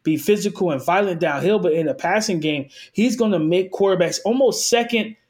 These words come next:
guess themselves. So do I test this window with this big body safety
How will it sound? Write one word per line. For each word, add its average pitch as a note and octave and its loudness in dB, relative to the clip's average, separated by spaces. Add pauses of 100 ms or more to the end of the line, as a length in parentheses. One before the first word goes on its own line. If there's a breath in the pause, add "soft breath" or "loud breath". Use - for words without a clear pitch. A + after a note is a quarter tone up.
(560)
guess B3+ 2
themselves. E3+ 0
So D#3+ -4
do F3+ 2
I E3 0 (100)
test B3 0
this A3 0
window F3 2 (300 loud breath)
with F#3 2
this A3 0
big G3+ 0
body G3 -2
safety G3+ -2